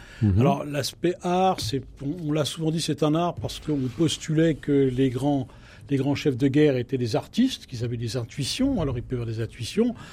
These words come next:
Speaker 1: Mhm.
Speaker 2: Enfin, il y a essentiellement de, de, de l'expérience, hein.
Speaker 1: D'accord.
Speaker 2: Euh, les grands chefs de guerre sont des gens qui ont surtout une ré-, une expérience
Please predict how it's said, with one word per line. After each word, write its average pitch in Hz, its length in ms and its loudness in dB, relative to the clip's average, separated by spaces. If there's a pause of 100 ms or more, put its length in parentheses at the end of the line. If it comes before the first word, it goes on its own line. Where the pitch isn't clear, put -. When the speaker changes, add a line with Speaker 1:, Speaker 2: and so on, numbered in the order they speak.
(180)
Speaker 1:
Mhm. 110 80 6
Speaker 2:
Enfin, 117 220 4
il 139 80 0
y - 20 -12
a - 100 -8
essentiellement 156 680 2
de, 127 180 -2 (180)
de, 113 220 -4
de 117 100 -2
l'expérience, 143 800 0
hein. 143 140 -8 (440)
Speaker 1:
D'accord. 117 400 2
Speaker 2:
Euh, 113 180 -10 (320)
les 131 140 0
grands 127 180 -2
chefs 123 220 2
de 120 100 0
guerre 143 300 2
sont 123 200 -10
des 110 200 -6
gens 135 260 -2
qui 120 240 -6
ont 151 160 0
surtout - 340 -6
une 143 60 -2
ré-, 131 140 -2 (100)
une 131 180 0
expérience 139 520 0